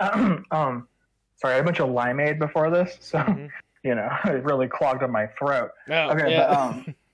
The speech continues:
Speaker 1: but, um, <laughs> Uh, yeah, so, like, right before I graduated high school, um, they, they had opened up pitches for Go Cartoons, which was their, 'cause they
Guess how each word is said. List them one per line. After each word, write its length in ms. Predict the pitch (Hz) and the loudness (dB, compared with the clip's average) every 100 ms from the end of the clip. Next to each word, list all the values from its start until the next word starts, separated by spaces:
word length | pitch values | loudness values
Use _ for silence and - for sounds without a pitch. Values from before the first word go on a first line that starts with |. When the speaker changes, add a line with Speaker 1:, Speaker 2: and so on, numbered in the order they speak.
| _ | _
Speaker 1:
but, 100 | 208 - | -2 0
um, 260 | 202 175 - | 2 0 -2
<laughs> 0 | - - _ - - - _ _ - | -10 -20 _ -12 -10 -10 _ _ -2
Uh, 480 | 139 143 143 123 117 160 | 0 2 2 0 -4 -2
yeah, 200 | 156 143 | 0 0
so, 160 | - | 0
like, 140 | 151 143 | 0 2
right 160 | 151 | 0
before 240 | 165 165 165 | 0 2 2
I 340 | 151 127 113 - _ - | 2 2 -2 -12 _ -8
graduated 520 | 143 135 131 139 131 | -2 0 0 0 0
high 180 | 123 127 | -2 -4
school, 460 | 127 127 123 123 - _ _ _ _ _ - | -4 -4 -4 -4 -10 _ _ _ _ _ -2
um, 240 | 139 131 127 | 0 0 0
they, 480 | 131 127 123 117 - _ _ _ _ 147 | 0 0 0 -4 -8 _ _ _ _ -4
they 220 | 135 131 | -2 0
had 380 | 135 131 123 127 - | 0 0 -2 -6 -4
opened 260 | 139 139 139 | -2 0 -2
up 160 | 131 | -2
pitches 260 | - 135 123 | -6 -8 -8
for 140 | - | -6
Go 200 | 127 123 | -2 -2
Cartoons, 560 | 123 123 117 120 117 113 | -2 -2 -4 -4 -4 -4
which 160 | 120 - | -8 -8
was 200 | 123 117 | -8 -4
their, 260 | 123 117 - - | -4 -4 -6 -6
'cause 120 | 131 | -2
they 160 | 127 | -2